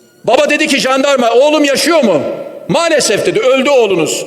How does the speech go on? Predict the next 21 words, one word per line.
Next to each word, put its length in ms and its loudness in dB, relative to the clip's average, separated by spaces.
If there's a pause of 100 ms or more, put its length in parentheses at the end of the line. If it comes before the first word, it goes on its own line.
(120)
O 100 0
da 80 0
kendini 360 -2
bıraktı 300 0
aşağıya, 340 0
şu 160 0
anda 160 0
hastanede." 520 0 (260)
Bu 140 0
acının 260 0
sebebi 360 0
nedir 160 -2
Allah'ınızı 460 0
severseniz? 640 -2 (120)
Bu 140 2
ızdırabın 480 2
faturasını 500 0
kim 160 0
ödeyecek 360 0
Sayın 280 0
Bakan? 300 -2